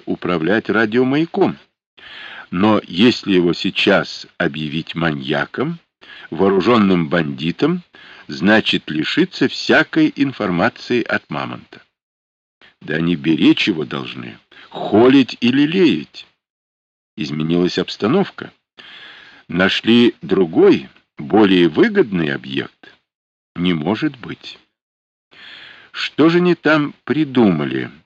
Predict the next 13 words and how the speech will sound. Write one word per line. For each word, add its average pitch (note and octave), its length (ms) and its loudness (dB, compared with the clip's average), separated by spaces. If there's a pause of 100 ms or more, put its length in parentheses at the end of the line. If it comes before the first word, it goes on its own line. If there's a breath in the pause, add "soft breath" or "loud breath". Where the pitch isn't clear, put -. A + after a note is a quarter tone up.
(160)
объявляя E2 640 0
его B2 380 -2
вне D#2+ 260 -4
закона? D2+ 600 -8 (1400 loud breath)
И F3 100 2
папочка E3+ 640 2
Ольги E2 420 4
хорош. D2+ 640 -4 (640 loud breath)
Небось, C#3 460 4
целое D3+ 480 4
войско B2+ 500 4
Паши G2 420 0
Зайцева D2+ 720 -2